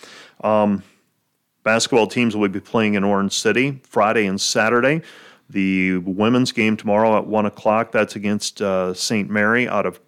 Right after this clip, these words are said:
Kansas. And then the men will play Bellevue, who is always a very capable opponent.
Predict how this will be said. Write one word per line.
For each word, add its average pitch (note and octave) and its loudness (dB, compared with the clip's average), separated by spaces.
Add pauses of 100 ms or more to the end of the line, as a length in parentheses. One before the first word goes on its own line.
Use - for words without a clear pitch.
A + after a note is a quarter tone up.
Kansas. C3 -2 (840)
And G2+ 0
then G2+ 0
the G#2 -4
men G#2 0
will A2 2
play G2+ -2
Bellevue, G#2 0
who G2+ 2
is F#2+ -2
always G#2+ 0
a G2 -6
very G2+ -2
capable G#2 -2
opponent. G#2 0